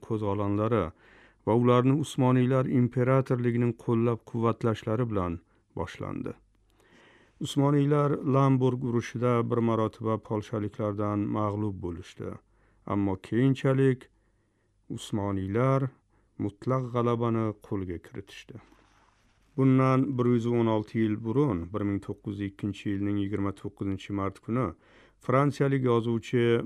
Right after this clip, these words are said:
Marsel Eme tavallud topdi. U avvalda injenerlik sohasi yo'nalishida ma'lumot olishni boshladi.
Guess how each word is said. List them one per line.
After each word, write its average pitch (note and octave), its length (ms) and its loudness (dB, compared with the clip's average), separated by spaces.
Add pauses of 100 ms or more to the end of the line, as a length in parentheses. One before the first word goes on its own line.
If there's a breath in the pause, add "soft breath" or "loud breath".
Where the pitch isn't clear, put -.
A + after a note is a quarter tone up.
(120)
Marsel A2 500 0 (200)
Eme A#2 240 2 (360)
tavallud F#2 540 -4
topdi. - 380 -12 (800 soft breath)
U D3 60 -4 (140)
avvalda C#3 440 4 (220)
injenerlik B2+ 560 2
sohasi A#2+ 520 0
yo'nalishida A2+ 520 -2 (140)
ma'lumot G#2 480 -2
olishni G2+ 400 -6
boshladi. G2 460 -10